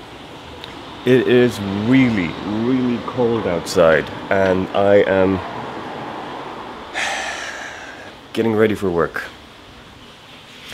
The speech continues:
You pooped outside again! You pooped outside again! Inside again. I mean, I mean inside. It's way too early in the morning for me to think. Oh, thank you. Thank you so much for cleaning my ear. <sighs>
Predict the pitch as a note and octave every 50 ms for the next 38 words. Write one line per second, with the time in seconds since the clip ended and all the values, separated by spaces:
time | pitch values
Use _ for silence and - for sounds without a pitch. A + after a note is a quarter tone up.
0 | - - - - - - - - - - E3 G#3 A3+ E3 D#3+ A#3 A3 D#3 - F#3+
1 | F#3+ F#3+ G3 E3+ E3 D#3 C#3 D3 C3+ C#3 C#3+ E3+ G3 D#3+ D3+ F#3 D#3 - - -
2 | - - - - C3+ C#3 C3 C#3+ B2 A2+ G#2+ - - - - - - - - -
3 | - - - - - - - C3+ A#2 G#2 - G#2 F2 F2 F2 E2 E2+ D#2+ D2+ C#2
4 | - - F2+ F#2 F2+ F2+ F#2 - - F#2 F#2 F#2 F2+ F2 E2+ F2+ F2 - E2+ D#2+
5 | C#2+ - - - - - - - - - - - - - - A2 G2 - G2+ G#2
6 | A2 A2+ G#2+ - A2+ G2 F#2+ G#2 G2 G2+ G2 F#2+ F#2 F#2 F#2 F2+ F2 E2 E2 -
7 | E2+ E2+ E2 D#2+ E2 - - F2 D#2+ D2+ - - - - - - - - - -
8 | - - - - - - B2 G#2+ E2+ D2+ - - - - - - - D3+ C#3 -
9 | - - - - - - - - - - - - C#3+ A2 - F2 - - F2+ F2
10 | F2 D#2 D2 - - - - E2+ - G#2+ G2+ F2 E2+ E2 E2 E2+ F2+ - E2 D#2
11 | C#2 - - - - - - - - - - - - - - - - - - -
12 | - - - - - F2+ E2